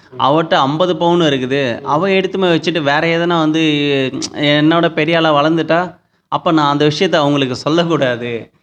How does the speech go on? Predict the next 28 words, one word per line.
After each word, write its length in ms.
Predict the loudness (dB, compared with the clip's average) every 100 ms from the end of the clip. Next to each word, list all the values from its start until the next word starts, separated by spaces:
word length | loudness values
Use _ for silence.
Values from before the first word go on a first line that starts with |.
| _ _
ஏன்னா, 140 | -8
இங்க 220 | -6 -4
இருக்கிற 360 | -4 -4 -6 -4
மக்கள்கிட்ட 400 | -4 -2 -4 -2
இருக்கிற 300 | -4 -4 -6
பெரும் 420 | -8 -6 -2 -2
பிரச்சனையோ, 520 | -2 -6 -6 -4 -6
தனக்கு 360 | -4 -4 -4 -6
தெரிஞ்ச 340 | -6 -4 -2 -2
விஷயத்த 240 | -4 -6
மத்தவங்களுக்கு 500 | -4 -4 -4 -6 -6
சொல்லக்கூடாது. 520 | -8 -4 -4 -2 -2 -2
ஏன்னா, 240 | -2 -4
தன்னை 260 | -2 -2 0
விட 200 | 0 0
மத்தவங்க 480 | -2 -4 -6 -6
பெரிய 380 | -4 -6 -4 -2
ஆளா 300 | -2 -2 -4
வளர்ந்துடுவாங்கன்ற 720 | -4 -4 -4 -4 -4 -6 -6 -4
ஒரே 260 | -2 0
ஒரு 180 | -2 -2
தவறான 440 | -2 -2 -2 -2
எண்ணம் 200 | -4 -6
தான். 220 | -8 -10 -14 _ _ -8
ஆனா, 300 | -4 -2 -2
ஒரு 200 | -2 -2
விஷயம் 380 | -4 -4 -2
என்னன்னா, 300 | -2 -2 -4